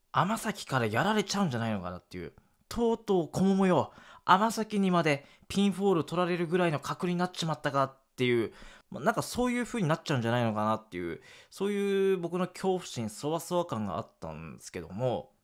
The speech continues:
でもこの試合って結果的には、安住が岩谷真由からピンフォールで負けるっていうね。これまたちょっと意外な感じだったんですよね。最後の試合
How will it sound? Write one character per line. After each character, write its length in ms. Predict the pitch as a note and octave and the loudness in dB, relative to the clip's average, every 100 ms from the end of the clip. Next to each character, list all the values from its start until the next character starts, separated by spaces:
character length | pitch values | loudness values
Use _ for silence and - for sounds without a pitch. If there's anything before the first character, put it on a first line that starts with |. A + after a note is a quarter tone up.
| _ - | _ -6
で 100 | G#3+ | -2
も 280 | A3+ G#3 D3 | 2 2 0
こ 180 | - F3 | -2 0
の 100 | F#3+ | 0
試 240 | - F#3 | -2 -2
合 80 | F3 | -2
っ 40 | |
て 220 | - - | -4 -8
結 220 | E3+ D#3+ _ | -6 -8 _
果 100 | - E3+ | -6 -6
的 180 | - E3 | -4 -2
に 120 | E3 | 4
は、 320 | B2 G2 - - _ _ _ _ | 6 6 2 -12 _ _ _ _
安 220 | - C3 D#3+ | 0 0 0
住 180 | G#3+ G#3 | 0 2
が 280 | G3+ C#3 - _ _ - | 2 0 -4 _ _ -4
岩 220 | F3 F#3 | 0 2
谷 220 | E3+ A#2 | 0 0
真 100 | A#2 | 0
由 60 | A2 | 0
か 100 | E2+ | 0
ら 240 | F2+ - - _ - | 0 0 -8 _ -6
ピ 140 | F#3 F#3 | 0 2
ン 80 | |
フ 160 | F3 F#3 | 0 -2
ォ 120 | E3 | -2
ー 20 | B2 | -2
ル 80 | |
で 320 | D#2 D2 - - F#2+ | -2 -4 -6 -10 -6
負 160 | G#2+ | -6
け 120 | A2 | -4
る 80 | A2 | -6
っ 20 | G#2 | -6
て 180 | - | -12
い 60 | E2+ | -14
う 20 | |
ね。 240 | F2+ - _ _ _ _ _ - | -14 -16 _ _ _ _ _ -4
こ 100 | F#3+ | -2
れ 60 | |
ま 80 | G3 | 0
た 80 | F#3 | -2
ち 60 | |
ょ 40 | F#3+ | -4
っ 40 | |
と 80 | A2+ | -4
意 140 | A2 | -2
外 220 | A#2 B2+ B2 | 0 0 2
な 200 | A#2+ A#2 | 0 0
感 140 | B2 | -2
じ 60 | A#2+ | -2
だ 20 | |
っ 40 | |
た 60 | E2+ | -4
ん 40 | |
で 20 | |
す 40 | E2+ | -8
よ 40 | |
ね。 240 | D#2 C#2 - _ | -6 -8 -10 _
最 380 | - - C4+ D4 | -16 0 2 2
後 100 | A3 | 0
の 240 | C#3 A#2+ A2+ | 2 0 0
試 220 | - | 0
合 60 | G#3 | 2